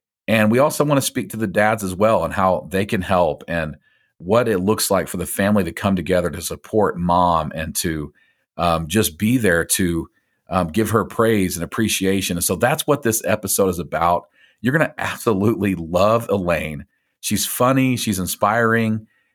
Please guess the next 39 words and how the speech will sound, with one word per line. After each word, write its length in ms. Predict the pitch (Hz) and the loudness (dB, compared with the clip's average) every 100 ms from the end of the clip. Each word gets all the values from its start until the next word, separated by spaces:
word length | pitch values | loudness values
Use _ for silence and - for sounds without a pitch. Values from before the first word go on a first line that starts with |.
| _ _ | _ _
The 80 | 98 | -8
book 280 | 80 143 143 | 0 0 0
that 120 | 127 | -2
she 160 | - 113 | -2 0
wrote 440 | 98 104 107 101 | 2 4 2 -2
is 40 | |
called 320 | - 95 82 76 | 0 0 0 -2
Mom 460 | 90 98 123 147 | 0 2 2 2
of 100 | 104 | 0
Six 500 | - - 107 104 - | 0 0 0 0 -4
Dies 520 | 78 80 92 98 92 | -6 0 2 2 -2
Laughing. 580 | 76 85 87 87 - 78 | -4 0 0 0 -6 -6
Yes, 200 | 82 90 | -2 -2
she 120 | - | 0
has 180 | 117 98 | -2 -2
six 320 | - 123 120 | -4 -4 -6
kids, 540 | - - 82 78 - - _ _ _ _ _ | -8 -4 -2 -2 -6 -12 _ _ _ _ _
and 100 | - | -8
she 120 | - 107 | -2 2
wrote 160 | 107 | 2
a 20 | |
book 240 | 92 92 87 | 2 0 0
about 280 | 76 73 71 | 0 0 -2
it, 120 | 67 _ _ _ _ _ | -4 _ _ _ _ _
and 140 | - 95 | -4 -2
it's 80 | 90 | 0
pretty 240 | 117 107 | 0 0
funny. 320 | - 85 76 | 0 -4 -2
And 100 | 76 | -2
we're 80 | 95 | 0
gonna 100 | 120 | 0
share 300 | - 120 120 | 2 2 2
some 160 | - 110 | 0 0
of 40 | |
those 140 | 104 | -2
stories 360 | - 101 98 95 | -2 -2 0 -2
from 160 | - 92 | -2 -4
the 60 | |
book. 500 | 73 95 98 92 - | -2 2 2 2 -6